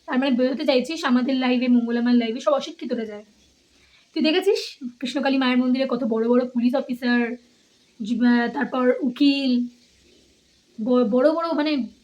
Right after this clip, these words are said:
মানে কি বলবো, ভিডিওগুলো দেখবি, মানে আইপিএস পুলিশ অফিসার থেকে শুরু করে মানে কে কে আসেনি বলতো? হ্যাঁ, কে কে আসেনি? সিনেমা আর্টিস্ট পর্যন্ত এসছে। হুম, সিরিয়াল করে সেও এসছে।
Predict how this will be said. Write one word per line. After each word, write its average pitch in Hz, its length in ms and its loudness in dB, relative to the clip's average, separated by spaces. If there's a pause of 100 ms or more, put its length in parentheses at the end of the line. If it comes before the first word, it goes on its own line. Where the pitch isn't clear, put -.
(200)
মানে 381 200 -4 (200)
কি 403 200 4
বলবো, 302 260 4
ভিডিওগুলো 320 380 2
দেখবি, 254 380 2
মানে 294 240 -4
আইপিএস 302 500 -2
পুলিশ 339 180 -4
অফিসার 320 240 -2
থেকে 311 180 -4
শুরু 285 240 -8
করে 269 260 0
মানে 285 140 -2
কে - 320 -2
কে 440 140 -6
আসেনি 339 380 0
বলতো? 370 360 -6 (560)
হ্যাঁ, 302 160 0 (140)
কে 339 120 -6
কে 381 100 0
আসেনি? 277 480 0 (320)
সিনেমা 339 280 0
আর্টিস্ট 403 240 -4
পর্যন্ত 269 360 -4
এসছে। 240 400 -4 (960)
হুম, 381 140 -8 (960)
সিরিয়াল 339 300 4
করে 370 280 0 (160)
সেও 262 380 2
এসছে। 247 320 -6